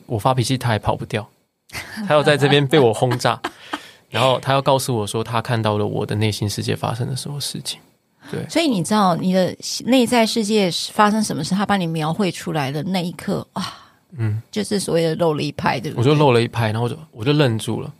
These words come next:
Speaker 1: 然后我整个人的心跳节奏都改变，然后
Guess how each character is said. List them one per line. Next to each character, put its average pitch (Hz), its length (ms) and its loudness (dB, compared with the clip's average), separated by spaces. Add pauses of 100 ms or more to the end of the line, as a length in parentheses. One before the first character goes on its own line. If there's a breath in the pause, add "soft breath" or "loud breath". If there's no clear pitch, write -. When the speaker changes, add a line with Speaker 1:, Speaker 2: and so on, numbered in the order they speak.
(280)
Speaker 1:
然 113 100 -4
后 131 120 6
我 117 140 4
整 - 180 0
个 104 80 0
人 104 160 0
的 107 60 -2
心 120 300 0
跳 110 240 0
节 104 240 -4
奏 110 160 0
都 107 100 0
改 - 200 -8
变， - 200 -10
然 139 100 0
后 160 180 4